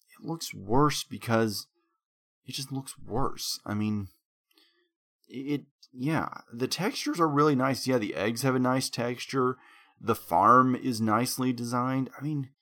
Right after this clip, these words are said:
the chickens are all very, they're all very interestingly designed. Um,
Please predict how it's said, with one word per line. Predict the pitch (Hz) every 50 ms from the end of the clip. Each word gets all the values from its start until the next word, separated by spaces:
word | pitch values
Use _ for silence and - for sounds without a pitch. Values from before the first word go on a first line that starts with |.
| _ _ _ _ _
the | - - 110
chickens | - - 107 113 139 143 131 110
are | 101 87 85
all | 90 104 113 113
very, | 101 - - 101 107 113 107 90 92 90 - _
they're | - 110 110 117
all | 123 143 151
very | 127 117 120 120 117 107 104
interestingly | 113 107 110 104 95 92 - - - 69 67 -
designed. | - - - 71 58 - - - - - - -
Um, | - 101 104 104 107 107 107 101 95